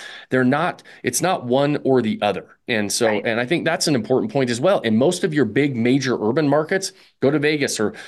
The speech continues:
Speaker 1: go to Nashville and these areas, they have a lot of options when it comes to hotels. There's a lot of destination markets that you don't have a lot of options hotel-wise. And so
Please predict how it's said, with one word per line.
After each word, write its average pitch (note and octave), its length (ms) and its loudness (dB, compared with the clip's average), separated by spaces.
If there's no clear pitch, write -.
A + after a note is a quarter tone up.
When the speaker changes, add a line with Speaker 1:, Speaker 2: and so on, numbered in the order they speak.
Speaker 1:
go C3 120 2
to C#3+ 100 0
Nashville C3+ 440 0
and A2 80 2
these A#2+ 160 2
areas, B2 240 2
they C#3 180 0
have F#3 220 -4
a F#3+ 40 2
lot B2 260 0
of E3 80 0
options A2+ 560 -4
when A#2 120 0
it A2+ 80 -6
comes C3 300 -2
to A#2 220 0
hotels. - 500 -4
There's B3+ 200 2
a C#3 60 2
lot B2 280 2
of F#3 160 0
destination B2+ 760 0
markets G#2 400 0
that B2 140 0
you C3+ 120 -2
don't A3 380 0
have A#2 220 -2
a G#2 40 0
lot F#2 200 0
of E2+ 120 -4
options E2+ 360 -4
hotel-wise. E2 800 -4
And A#2+ 180 -2
so A#2 320 0